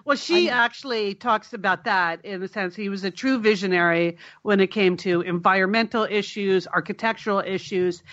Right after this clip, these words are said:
Speaker 1: She has a lot of admiration for him, that he sort of put himself out there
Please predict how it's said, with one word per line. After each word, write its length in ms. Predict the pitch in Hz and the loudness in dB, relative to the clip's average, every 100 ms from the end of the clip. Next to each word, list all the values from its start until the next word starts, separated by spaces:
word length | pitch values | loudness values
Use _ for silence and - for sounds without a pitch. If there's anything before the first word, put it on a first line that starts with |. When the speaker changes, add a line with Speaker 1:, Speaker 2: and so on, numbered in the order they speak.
| - | -20
Speaker 1:
She 160 | - 269 | -2 2
has 120 | 247 | 2
a 40 | 226 | 4
lot 240 | 196 190 | 4 4
of 100 | 175 | 2
admiration 580 | 170 165 170 160 - 165 | 0 0 -4 -4 -6 -10
for 140 | 180 | -8
him, 240 | 160 156 151 | -6 -4 -4
that 180 | 180 165 | -2 -2
he 260 | 170 170 165 | 0 0 0
sort 260 | 160 180 | 0 -2
of 80 | 160 - - - | -2 -10 -20 0
put 160 | 262 | 2
himself 400 | 247 185 208 202 | 4 2 -2 2
out 240 | 170 165 190 | 2 0 -2
there 500 | 165 156 156 147 | 0 2 2 0